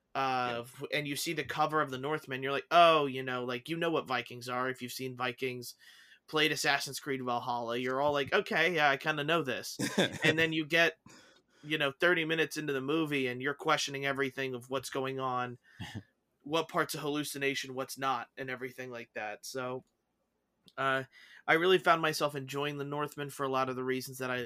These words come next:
Speaker 1: enjoyed The Green Knight, which is kind of the, the mystery about, like, how everything goes around, on around this character.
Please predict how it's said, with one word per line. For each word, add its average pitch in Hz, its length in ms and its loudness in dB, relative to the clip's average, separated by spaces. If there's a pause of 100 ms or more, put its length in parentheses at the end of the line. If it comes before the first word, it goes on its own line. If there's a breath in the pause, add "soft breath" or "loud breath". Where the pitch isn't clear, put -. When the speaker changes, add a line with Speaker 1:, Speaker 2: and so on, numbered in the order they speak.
Speaker 1:
enjoyed 131 400 -6
The 127 60 -6
Green 123 340 -8
Knight, 113 320 -8
which 127 240 -6
is 127 120 -8
kind 143 300 -2
of 131 140 -6
the, 127 340 -2 (840)
the 131 380 -4
mystery 135 1000 -4 (480)
about, 135 360 0
like, 123 300 -4
how 127 640 2 (800)
everything 135 540 -2
goes 127 280 -4
around, 123 340 -4
on 127 260 -2
around 120 380 -4
this 117 180 -12
character. - 560 -14